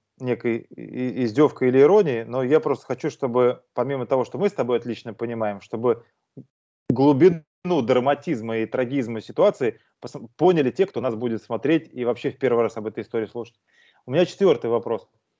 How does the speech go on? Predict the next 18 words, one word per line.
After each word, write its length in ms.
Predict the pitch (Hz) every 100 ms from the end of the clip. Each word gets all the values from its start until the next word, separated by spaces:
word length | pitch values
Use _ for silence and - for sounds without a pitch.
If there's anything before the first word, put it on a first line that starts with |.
| _ _ _ _ -
Э, 120 | 107
государство 560 | 107 123 135 196 160
тратит 360 | - 135 139 113
десятки 400 | 110 156 139 -
миллионов 480 | 113 110 117 110 -
рублей 400 | 110 123 160 170
на 340 | 113 120 110
зарплаты 680 | 98 107 104 120 160 160 147
сотрудникам 760 | - 110 143 151 135 135 123
прокуратуры 600 | 110 110 113 113 147 151
по 160 | - 123
надзору 760 | 123 113 107 143 160 165 160 _
в 40 |
Саратовском 520 | - 113 127 - 120 113
регионе. 460 | 113 113 104 101 _ _ _ _ _
Четвёртый 380 | - 151 190 170
вопрос 280 | 143 165 165
касается 840 | 120 - 139 160 160 151 147 127